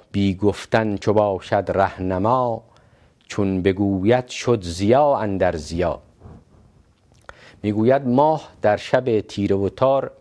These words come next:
با نور خودش راهیان رو راهنمایی می‌کنه، راه رو به اونها نشون می‌ده و در شب تیره و تار از خلال نور ماه هست که مردم می‌توانند راه خودشون رو پیدا کنند.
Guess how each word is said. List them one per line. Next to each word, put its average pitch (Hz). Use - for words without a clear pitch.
با 107
نور 110
خودش 156
راهیان 107
رو 120
راهنمایی 98
می‌کنه، 71
راه 123
رو 120
به 107
اونها 101
نشون 104
می‌ده 71
و 101
در 98
شب 101
تیره 95
و 95
تار 135
از -
خلال 101
نور 98
ماه 135
هست 127
که 113
مردم 107
می‌توانند 104
راه 101
خودشون 113
رو 98
پیدا 92
کنند. 71